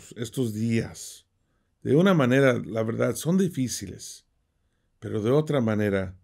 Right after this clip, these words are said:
hay mucho que sí podemos hacer.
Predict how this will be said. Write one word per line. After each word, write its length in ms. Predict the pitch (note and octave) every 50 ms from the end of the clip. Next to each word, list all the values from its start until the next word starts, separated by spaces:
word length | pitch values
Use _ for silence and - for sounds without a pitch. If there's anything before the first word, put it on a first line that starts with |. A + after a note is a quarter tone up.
| _ _ _ _ _ _ _ _ _ _
hay 100 | - B2+
mucho 320 | C3+ D3+ D#3+ D#3 - C#3+ -
que 140 | - A2
sí 240 | - - - - F3
podemos 540 | E3+ - A2 G#2 G2 G2 F#2 F2+ F2 - -
hacer. 420 | F#2 F2 - - F#2 F2 - -